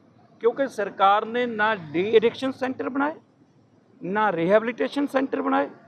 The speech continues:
ਇਸ ਕਰਕੇ ਉਹ ਪੀੜਤਾਂ ਨੂੰ ਚੱਕ ਕੇ ਜੇਲ੍ਹ ਭੇਜ ਦਿੱਤਾ। ਇਹ ਦੱਸਣ ਕਿਹੜਾ ਬੜਾ ਮਾਫੀਆ ਇਹਨਾਂ ਨੇ ਫੜਿਆ ਹੈ। ਚਾਰ ਚਾਰ ਗ੍ਰਾਮ ਵਾਲੇ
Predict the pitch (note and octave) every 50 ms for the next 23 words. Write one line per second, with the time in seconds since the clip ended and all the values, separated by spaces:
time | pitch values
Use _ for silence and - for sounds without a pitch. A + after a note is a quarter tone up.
0 | - _ _ _ - - G3+ F#3 - - A3+ A3 A3 - B3 B3 B3+ C4 - -
1 | - - A3 G#3+ - - - - - - - - - - A3+ A3+ A#3 A#3 - -
2 | C#4+ C#4 C#4+ C#4+ C#4 G3+ - F#3 F3 A3+ - F#3 D3+ C3 D3+ E3+ F#3 E3 - D#3
3 | C3 - - - _ _ _ _ _ _ _ _ _ _ _ _ _ _ G3+ G#3+
4 | F3 A#3 A#3+ A#3+ - C#4+ C#4+ C4+ - - B3+ B3 C4 C4+ B3 F#3+ F3+ F#3+ F#3 G3
5 | G#3 G3+ F#3 F3 E3+ E3 E3 - F3 F3+ F3 E3+ E3 F3 F3 E3+ E3 - D3+ C3
6 | B2 - A#2+ A2 - _ _ _ _ _ - - _ _ _ _ _ - F#3 F3
7 | F#3 F3 - B3+ C#4 D4+ A#3 B3+ B3+ C4 C4+ C4+ C4+ D4 D4+